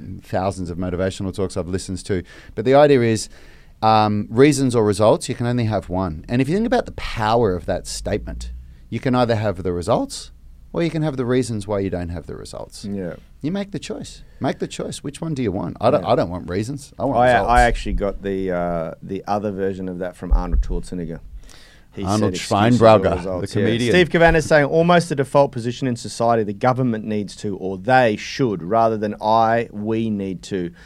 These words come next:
Speaker 2: address any issues." And that is absolutely the power in that
Speaker 1: Reasons or
Speaker 2: statement.
Speaker 1: results,
Speaker 2: Oh,
Speaker 1: yeah.
Speaker 2: wow. What have I just
Speaker 1: Oh,
Speaker 2: done?
Speaker 1: Yanni, come on, mate.
Speaker 2: My computer pla-, is, is doing some funny stuff, mate. I didn't press anything then.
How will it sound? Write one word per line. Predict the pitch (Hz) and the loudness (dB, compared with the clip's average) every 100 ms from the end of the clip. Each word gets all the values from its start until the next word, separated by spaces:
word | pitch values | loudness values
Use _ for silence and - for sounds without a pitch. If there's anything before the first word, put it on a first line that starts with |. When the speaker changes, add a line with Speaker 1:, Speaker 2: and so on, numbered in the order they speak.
| - - - | -20 -18 -10
Speaker 2:
address | 104 120 110 - | -2 2 2 2
any | 110 104 | -4 -2
issues." | 104 - 95 | -2 -2 -6
And | 85 110 | -6 -4
that | 135 135 | -4 -2
is | 131 104 - | -6 -6 -6
absolutely | 117 135 135 - 123 113 | 2 2 2 -4 -2 -2
the | 107 | -2
power | 143 143 147 | 2 4 6
in | 135 | 4
that | 123 110 | 2 -2
Speaker 1:
Reasons | - | 2
or | 113 | 4
Speaker 2:
statement. | 113 107 98 | 4 0 -6
Speaker 1:
results, | - - - 113 | -8 -12 -8 -4
Speaker 2:
Oh, | |
Speaker 1:
yeah. | 98 | -2
Speaker 2:
wow. | 85 107 78 - | 2 2 0 -4
What | 110 | -6
have | 104 | 0
I | 101 | -2
just | 90 90 | -2 -6
Speaker 1:
Oh, | 95 | -2
Speaker 2:
done? | 110 107 85 | 2 2 0
Speaker 1:
Yanni, | 95 113 87 - | -4 -4 -6 -10
come | 120 95 | -8 -6
on, | 76 | -6
mate. | 98 - - - - - | -8 -10 -20 -20 -20 -6
Speaker 2:
My | 170 | -6
computer | 202 160 - 113 123 | -2 -4 -2 -2 -4
pla-, | - 92 | -4 -6
is, | 98 90 - | -6 -8 -8
is | 90 | -10
doing | - 98 95 | -6 -4 -4
some | 85 | -8
funny | - 98 87 | -8 -6 -6
stuff, | 82 98 85 82 | -4 -4 -4 -6
mate. | 80 87 - | -10 -12 -12
I | 104 | -8
didn't | 107 92 | -6 -8
press | 87 92 - | -10 -10 -8
anything | 98 87 78 | -8 -8 -8
then. | 80 | -10